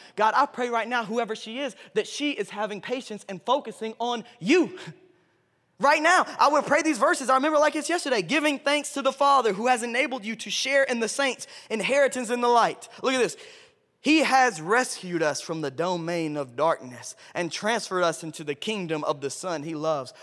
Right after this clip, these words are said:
Father, I pray that my future wife has been transferred from the domain of darkness and has come to know the saving power of Jesus Christ.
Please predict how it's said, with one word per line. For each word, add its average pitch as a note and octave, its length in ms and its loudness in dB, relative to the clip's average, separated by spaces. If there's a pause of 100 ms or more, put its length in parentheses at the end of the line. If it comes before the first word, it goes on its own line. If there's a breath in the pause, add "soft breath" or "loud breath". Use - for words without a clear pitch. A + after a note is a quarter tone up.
Father, G3 320 4
I G3+ 120 4
pray G#3 260 -2
that E3+ 120 -4
my F#3 140 0
future F#3 360 -10
wife F3 240 -2
has F3+ 240 -6
been E3 180 -10
transferred F#3+ 640 -8
from E3+ 160 -16
the D3+ 80 -6
domain F3 460 -6
of C3+ 100 -10
darkness D3+ 400 -6 (160 loud breath)
and E3+ 160 0
has F#3+ 160 -4
come G#3+ 240 -2
to G3+ 140 -8
know G3+ 220 0
the E3 120 -4
saving F#3 460 -4
power G3 420 0
of F3 140 -2
Jesus F#3 360 -10
Christ. E3+ 380 -6